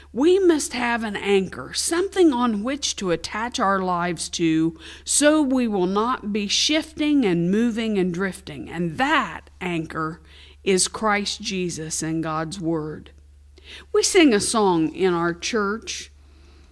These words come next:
entitled My Anchor Holds. We sang it here recently. "Though the angry surges roll on my tempest-driven soul, I am peaceful, for I know, wildly though the winds may blow,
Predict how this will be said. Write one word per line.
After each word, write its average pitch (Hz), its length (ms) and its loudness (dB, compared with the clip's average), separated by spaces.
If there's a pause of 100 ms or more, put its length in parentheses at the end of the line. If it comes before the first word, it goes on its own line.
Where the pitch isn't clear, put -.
(160)
entitled 247 680 2
My 208 260 2
Anchor 214 460 -4
Holds. 175 600 -4
We 269 140 -4
sang 349 340 4
it 277 140 4
here 226 220 0
recently. 180 760 -4 (560)
"Though 349 180 6
the 285 220 4
angry 269 540 6
surges 226 600 0
roll 220 720 4
on 196 260 2
my 180 200 0
tempest-driven 208 1080 0
soul, 220 680 0 (420)
I 320 180 6
am 226 360 4
peaceful, 202 680 -2
for 196 360 -4
I 175 160 0
know, 202 480 2
wildly 208 920 0
though 220 420 0
the 262 120 -4
winds 294 500 2
may 302 260 2
blow, 190 600 -4